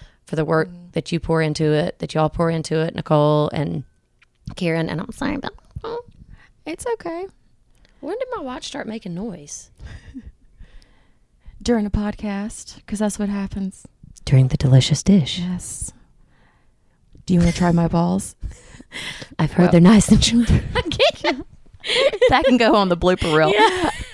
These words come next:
Speaker 2: Um, okay, wh-, where, where are we at? We're talking
Speaker 1: Um,
Speaker 2: about the barn.
Speaker 1: yeah.
Speaker 2: Um, yeah, well, as long as you know this, and as long as people out there know, and I go through, I mean, I suffer from anxiety, and I'm,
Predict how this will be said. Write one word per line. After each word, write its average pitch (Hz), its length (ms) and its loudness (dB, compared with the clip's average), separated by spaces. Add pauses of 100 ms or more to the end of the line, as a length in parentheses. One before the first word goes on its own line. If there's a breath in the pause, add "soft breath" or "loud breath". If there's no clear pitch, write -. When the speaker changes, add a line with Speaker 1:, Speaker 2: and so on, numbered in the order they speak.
Speaker 2:
Um, 185 500 2
okay, - 1040 -10
wh-, 175 240 -18
where, 185 120 -16
where 175 180 -16
are 170 40 -20
we 160 160 -20
at? 160 180 -20 (300 soft breath)
We're - 80 -16
talking 196 400 0
Speaker 1:
Um, - 120 -16
Speaker 2:
about 190 200 -2
the 185 80 -2
barn. 180 400 2
Speaker 1:
yeah. 170 160 2 (160)
Speaker 2:
Um, 180 240 0
yeah, 233 240 2
well, 196 280 2
as 190 160 -4
long 269 280 2
as 214 300 -4 (840 soft breath)
you 214 240 0
know 170 220 4
this, 156 440 -4
and 160 240 -2
as - 140 -4
long 226 220 2
as 214 100 -4
people 185 320 -4
out 170 240 -4
there 160 160 -4
know, 165 480 -4 (100)
and - 200 -4
I 196 160 0
go 170 160 2
through, - 160 -4
I 160 100 0
mean, 170 140 -4
I 185 140 0
suffer 175 340 -2
from 160 240 -4
anxiety, 160 640 -2 (140)
and 165 160 -4
I'm, 165 200 -2